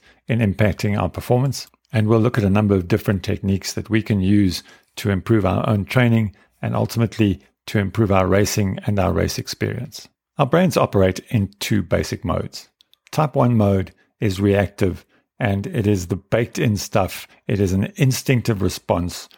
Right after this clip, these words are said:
or it's a learned response over time. Type one thinking is our default thinking. It's also where we store the skills that we've learnt, the stuff that we spoke about in deliberate practice.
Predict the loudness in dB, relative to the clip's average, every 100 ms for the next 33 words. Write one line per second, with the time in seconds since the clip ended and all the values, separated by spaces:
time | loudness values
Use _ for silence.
0 | _ -2 2 2 2 -2 -10 -6 0 2
1 | 4 4 4 4 2 0 0 -2 -2 -4
2 | -12 _ -4 -2 -2 -2 0 0 -2 -10
3 | _ _ -4 0 0 2 2 2 2 0
4 | 2 2 0 0 0 2 0 -2 -2 -2
5 | -2 -8 -10 _ _ _ -6 -6 -4 0
6 | 0 2 0 0 -2 _ _ -6 0 2
7 | 2 0 -2 2 2 2 -2 _ -4 -4
8 | 0 0 2 0 0 0 2 2 2 -2
9 | -10 _ _ _ _ -12 -2 -2 0 -2
10 | 0 0 0 0 0 2 0 -2 -2 -2
11 | 0 -2 0 0 -2 -6 -6